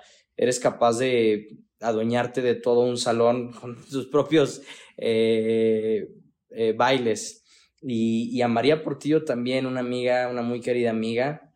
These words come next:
que justamente estaba platicando con ella el otro día, de qué maravillosa es la vida que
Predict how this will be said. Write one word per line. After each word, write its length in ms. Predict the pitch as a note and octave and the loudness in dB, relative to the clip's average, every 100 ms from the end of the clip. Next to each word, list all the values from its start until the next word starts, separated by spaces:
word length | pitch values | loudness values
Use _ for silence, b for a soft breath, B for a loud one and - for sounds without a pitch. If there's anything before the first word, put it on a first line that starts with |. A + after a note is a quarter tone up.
| _ | _
que 100 | - | -12
justamente 500 | G#2+ A2 B2 A#2+ A#2 | -12 -8 -4 -4 -6
estaba 240 | - A#2 A#2 | -2 -2 -2
platicando 460 | A2 A2 A#2 A2+ | -4 -6 -6 -6
con 120 | A#2 | -4
ella 160 | A2+ A2+ | -2 0
el 80 | A#2 | -2
otro 220 | A2+ A2+ | -2 -2
día, 400 | A2 A2 C3+ - B B B B | 0 -2 -4 -10 B B B B
de 200 | A2 A2+ | -6 -2
qué 100 | C3 | 0
maravillosa 560 | C3+ C3 A#2+ B2 - | 2 2 0 -2 -2
es 80 | B2 | -4
la 100 | B2 | -2
vida 260 | A#2+ B2 B2 | 0 0 0
que 720 | A2 G#2+ G#2 G#2 G2+ G#2 - | 0 2 4 2 0 -6 -12